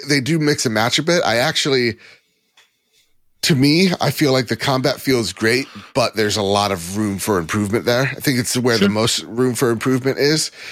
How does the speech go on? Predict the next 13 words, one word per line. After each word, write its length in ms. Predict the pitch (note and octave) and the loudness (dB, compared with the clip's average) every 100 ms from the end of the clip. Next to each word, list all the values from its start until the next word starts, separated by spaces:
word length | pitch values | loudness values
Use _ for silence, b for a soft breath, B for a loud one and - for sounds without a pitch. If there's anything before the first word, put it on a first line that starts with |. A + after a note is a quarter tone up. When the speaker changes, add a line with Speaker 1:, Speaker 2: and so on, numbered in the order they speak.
| B - | B -4
Speaker 1:
The 80 | B2 | -4
climbing 540 | - - C#3 F3 D#3 | 0 0 2 2 2
aspect, 580 | C3 C#3 - B2 A#2 - | 2 -2 -2 -2 -2 -2
I 140 | G#2+ | -4
feel 240 | - C#3 D3 | -2 0 2
like 160 | C3 | 0
Sony 420 | - - B2+ A#2+ G#2+ | -2 -2 0 0 -2
walked 520 | F#2+ A2 B2+ - - | -2 0 0 -2 -6
in 220 | C3+ B2+ | -2 0
the 80 | A#2 | 0
doors 320 | G#2+ G#2+ G#2+ | 0 0 0
of 60 | G#2 | -2
Firesprite, 680 | G#2+ F#2 F#2+ - G2+ E2+ | 0 0 0 -2 -2 -2